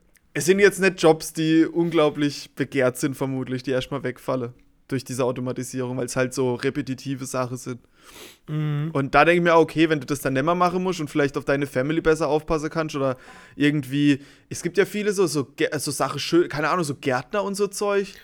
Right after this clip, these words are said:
Speaker 1: das ist, das wird ewig lang nicht wegrationalisiert werden. Und das sind doch eigentlich Sachen, die sind doch cool, wenn du so irgendwie gern draußen bist und so.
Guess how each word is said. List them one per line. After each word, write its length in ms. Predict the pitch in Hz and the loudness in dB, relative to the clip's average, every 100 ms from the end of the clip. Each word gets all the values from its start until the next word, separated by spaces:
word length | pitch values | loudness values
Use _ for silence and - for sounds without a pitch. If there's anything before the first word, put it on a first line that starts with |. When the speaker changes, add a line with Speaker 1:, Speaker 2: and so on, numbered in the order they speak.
| _ _ _ - | _ _ _ -6
Speaker 1:
das 160 | 127 127 | -4 -4
ist, 160 | - - | -8 -6
das 160 | 127 156 | -4 -2
wird 140 | 160 - - - _ _ - | -2 -4 -20 -20 _ _ -2
ewig 340 | 170 170 175 | 0 0 2
lang 160 | 165 151 | 2 2
nicht 140 | 143 | 2
wegrationalisiert 880 | 147 143 147 - 139 139 131 143 143 | 0 0 0 -2 -4 -2 -2 -2 -2
werden. 260 | 147 139 127 | 0 -2 -2
Und 140 | 123 | -6
das 120 | 123 | -8
sind 120 | 143 160 | -6 -6
doch 140 | - | -4
eigentlich 280 | 147 170 156 | -4 -4 -4
Sachen, 280 | 170 165 165 | -2 -2 -4
die 80 | 147 | -10
sind 140 | 143 | -4
doch 220 | 156 147 - - | -2 -4 -8 -6
cool, 160 | 180 | -2
wenn 100 | 165 | -2
du 80 | 151 | -4
so 280 | 143 147 143 | -4 -4 -4
irgendwie 280 | 139 139 139 - | -6 -8 -12 -8
gern 160 | 143 | -8
draußen 360 | 139 131 143 151 | -6 -4 -4 -4
bist 180 | 156 151 | -8 -8
und 80 | 147 | -8
so. 200 | 147 | -8